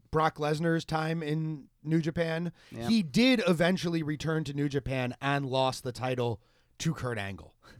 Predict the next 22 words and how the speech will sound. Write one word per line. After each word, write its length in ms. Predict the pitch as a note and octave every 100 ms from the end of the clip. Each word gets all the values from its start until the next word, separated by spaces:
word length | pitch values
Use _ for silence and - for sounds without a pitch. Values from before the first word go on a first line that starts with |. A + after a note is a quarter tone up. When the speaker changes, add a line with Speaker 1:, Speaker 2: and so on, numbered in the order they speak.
| C3
Speaker 1:
So 140 | F3+
he 100 | F#3
wasn't 340 | A3 A3 G3 F#3
gonna 140 | F3+
lose 260 | E3 E3 D3+
it 100 | C#3+
to 120 | C#3
a 60 | C3
Japanese 440 | B2+ A#2+ A#2 A2
person, 320 | - F#2+ G2+
but 140 | G2 G2+ _ - - _ -
he 60 |
lost 260 | B2 B2+ B2
it 40 |
to 80 | A#2+
Kurt 180 | A2 A2+
Angle. 420 | G#2+ G#2 G#2 G2 _ _ _ -
Uh, 180 | E3 E3
I 160 | - F3+
also 280 | - F#3+ A3
wanna 180 | G3+ F#3+
mention, 380 | F3+ F3 F3